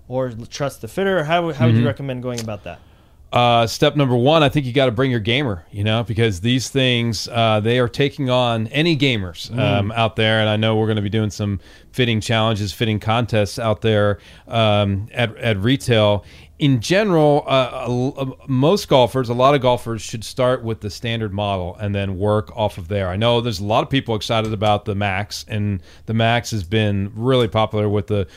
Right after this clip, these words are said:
Speaker 2: with the fitters, but you might wanna try the standard model, 'cause that's still gonna be our longest fairway wood, and see how well you hit it, what kind of spin rates, the ball speeds,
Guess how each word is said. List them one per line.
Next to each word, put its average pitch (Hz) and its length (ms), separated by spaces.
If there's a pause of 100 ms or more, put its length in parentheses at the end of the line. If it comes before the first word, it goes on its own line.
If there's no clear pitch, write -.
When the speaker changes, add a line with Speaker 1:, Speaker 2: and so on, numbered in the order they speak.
(160)
Speaker 2:
with 110 140
the 104 60
fitters, 120 400
but 120 160
you 120 120
might 147 180
wanna 165 200
try 139 260
the 107 80
standard 127 360
model, 104 260
'cause 101 120
that's 135 160
still 208 180
gonna 170 140
be 127 140
our 110 140
longest 110 520
fairway 117 300
wood, 139 260 (340)
and 113 400
see 135 680 (160)
how 127 180
well 127 200
you 117 160
hit 123 220
it, 120 260
what 113 140
kind 120 160
of 107 60
spin 127 280
rates, 120 280
the 110 80
ball 113 200
speeds, 113 520